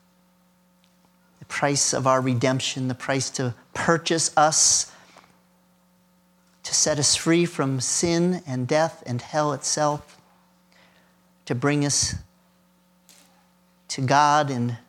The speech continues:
enjoy heaven forever in his presence. Lord, we can't thank you enough for coming to do that for people who did not deserve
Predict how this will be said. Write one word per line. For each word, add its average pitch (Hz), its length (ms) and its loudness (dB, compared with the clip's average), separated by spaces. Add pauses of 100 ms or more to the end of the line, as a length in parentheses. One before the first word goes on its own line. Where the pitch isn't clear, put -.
(380)
enjoy 135 320 -2
heaven 143 380 -2
forever 135 540 -2
in 131 80 -4
his 127 160 -6
presence. 139 760 -6 (1300)
Lord, 135 140 -8
we 127 80 0
can't 135 260 -4
thank 139 220 -2
you 147 80 0
enough 139 300 2
for 127 480 -4 (960)
coming 135 460 0
to 131 120 -4
do 135 260 4
that 123 340 -2
for 127 560 -4
people 135 260 -4
who 127 120 2
did 120 180 -2
not 139 280 -2
deserve 123 680 0